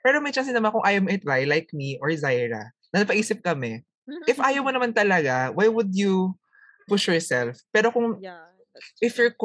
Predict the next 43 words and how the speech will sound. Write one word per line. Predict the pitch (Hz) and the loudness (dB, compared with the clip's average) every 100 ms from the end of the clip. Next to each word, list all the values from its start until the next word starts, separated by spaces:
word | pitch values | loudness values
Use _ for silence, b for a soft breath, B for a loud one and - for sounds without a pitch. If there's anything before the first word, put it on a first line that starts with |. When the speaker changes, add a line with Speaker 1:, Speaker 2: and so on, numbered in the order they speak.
| 214 | 2
Speaker 1:
questioning | 214 - 202 180 170 165 | 2 0 2 2 0 0
na, | 160 156 160 - _ _ | 0 0 -2 -12 _ _
"Baka | - 175 202 | -4 0 0
kaya | 190 160 151 135 | 2 2 2 0
ko," | - 120 123 - _ _ b | -4 -8 -8 -14 _ _ b
and | 190 190 | 0 4
you | 196 | 4
have | 190 175 160 | 4 2 0
these | 151 160 165 156 147 - - - | -6 -4 -2 -2 -6 -10 -12 -4
resources | 165 175 165 180 233 277 302 - _ b b _ _ | -4 2 2 2 0 -2 -4 -14 _ b b _ _
to | 202 190 175 - _ _ - | 0 2 2 -2 _ _ -8
pursue | - 175 - 180 | -2 -2 0 -2
law, | 156 127 131 | 2 2 2
kasi | - - | -2 0
syempre, | 160 139 | 0 0
di | 143 | 0
naman | 165 | 0
biro | 151 151 | 2 0
ang | 143 | 0
mag-law | 143 127 | 0 -2
school, | 131 - | -4 -8
you | 120 | -10
still | 113 151 | -4 -2
have | 151 135 | 0 0
money | 139 135 131 131 | -2 -4 -6 -8
to | 135 | -14
spend | - 127 120 120 120 b b | -8 -4 -4 -6 -12 b b
for | - 127 | -8 -4
tuition | 139 135 135 123 | -4 -2 -2 -2
and | 123 | -6
books | 117 113 | -10 -12
like | 110 | -12
that, | 117 - | -14 -6
then | 208 240 | -4 -2
go | 196 | 0
for | 190 185 - | 0 0 -2
it. | 123 | -2
Speaker 2:
Mm-hmm. | 170 | -2
Speaker 1:
Para | 180 - | -2 -2
at | 190 | -2
least, | 156 151 b b b _ | -6 -8 b b b _
mas | 165 185 - | -2 0 -2
sound | - 131 151 190 | -2 0 0 0